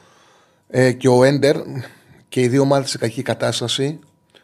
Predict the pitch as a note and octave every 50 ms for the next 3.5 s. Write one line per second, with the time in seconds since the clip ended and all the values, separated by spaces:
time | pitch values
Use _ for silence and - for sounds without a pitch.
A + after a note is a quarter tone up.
0 | _ _ - B2 - - A#2 A2 - - A#2+ A2 G#2+ G#2+ G#2+ - C#3 C3+ C#3 C3+
1 | B2+ A#2+ A#2 A#2+ A2+ A2 - - - C#3 C#3 - - B2+ B2+ C3 C3 B2 - C#3+
2 | C3 C3 B2+ - C#3+ C3+ C3+ C3+ C3+ C3 C#3 B2 B2+ B2 A#2+ A2+ A#2 A2+ G#2+ -
3 | - B2+ A#2+ B2 B2+ C3 B2+ - - C3+